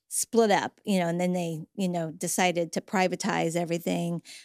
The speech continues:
The welf-, you know, child welfare went this way and the eligibility went the other way. And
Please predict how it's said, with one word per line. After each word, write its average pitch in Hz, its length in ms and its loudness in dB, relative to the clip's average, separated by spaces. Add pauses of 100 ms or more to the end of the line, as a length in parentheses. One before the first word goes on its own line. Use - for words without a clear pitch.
(300)
The 180 100 0
welf-, 180 340 4
you 220 80 4
know, 160 100 2
child 202 360 6
welfare 190 360 6
went 185 200 2
this 185 240 0
way 175 420 2
and 170 240 -4
the 170 180 -2
eligibility 185 640 2
went 180 200 0
the 180 120 2
other 170 180 0
way. 175 460 -2
And 170 200 -6